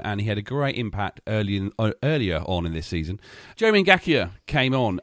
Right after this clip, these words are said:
and got a chance to show off. He's been on the bench recently and hasn't been getting any game time. But Kiko got a, a yellow card, and it seemed to be precautionary to take him off,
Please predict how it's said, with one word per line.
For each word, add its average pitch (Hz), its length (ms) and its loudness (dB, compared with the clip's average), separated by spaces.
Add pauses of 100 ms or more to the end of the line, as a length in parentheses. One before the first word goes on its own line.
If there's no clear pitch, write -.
and 117 280 -2
got 127 140 -2
a 123 40 -2
chance 139 420 -2
to 127 40 -6
show 131 220 -2
off. 147 160 0
He's 127 120 -2
been 165 120 0
on 156 80 2
the 147 60 0
bench 151 320 0
recently 143 520 -2 (400)
and 127 120 -2
hasn't 165 220 2
been 143 100 2
getting 117 200 0
any 110 100 0
game 107 340 0
time. 92 400 -4 (180)
But 123 220 0
Kiko 165 340 4
got 143 240 2
a, 127 220 2
a - 20 0
yellow 123 300 2
card, 147 420 0
and 117 140 -2
it - 100 -6
seemed 135 160 -2
to 117 60 -6
be 120 100 -4
precautionary 139 680 -2
to 120 120 -4
take 135 280 -4
him 123 240 0 (120)
off, 143 320 -2